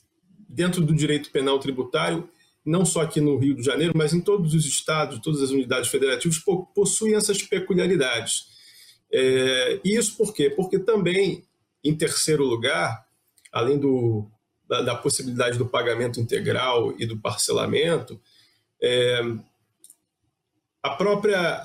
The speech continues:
a própria empresa envolvida em algum ilícito penal tributário,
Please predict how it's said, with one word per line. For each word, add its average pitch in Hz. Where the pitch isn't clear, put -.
a -
própria 185
empresa 160
envolvida 135
em 127
algum 127
ilícito 127
penal 117
tributário, 131